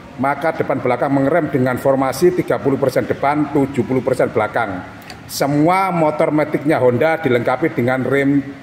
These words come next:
C B S. Dan penemu C B S pertama kali Honda disematkan di Vario Tekno awal tahun dua ribuan, guys. Inilah spek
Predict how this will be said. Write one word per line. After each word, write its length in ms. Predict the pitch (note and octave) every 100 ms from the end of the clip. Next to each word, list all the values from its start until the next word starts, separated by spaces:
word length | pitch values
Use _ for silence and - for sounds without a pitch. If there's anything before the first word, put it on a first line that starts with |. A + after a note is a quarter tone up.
| -
C 160 | D3
B 240 | A#2+ A#2 A#2+
S. 400 | A#2 - - - - - - - - - - - -
Dan 400 | - E3 E3 D3+
penemu 400 | D#3 D3+ D#3 D#3+
C 160 | D#3+ C#3+
B 80 | D3+
S 160 | D#3+
pertama 400 | - C#3 C#3 C3+
kali 240 | C3 C#3 C3
Honda 320 | A#2 B2+ D#3
disematkan 640 | D#3 C#3+ C3 B2+ D#3+ D#3+
di 160 | D3+ C3
Vario 240 | C3+ C3+
Tekno 480 | C3+ C3 C3+ D3+ F3 - - - -
awal 320 | A#2+ C3+ B2+
tahun 240 | C#3 B2 A#2+
dua 160 | A2+
ribuan, 320 | G#2 - G#2 F#2
guys. 320 | F2+ D#2 - - - - - - - A#2+
Inilah 520 | D#3 C3 F#2 - - - - -
spek 380 | - - F#3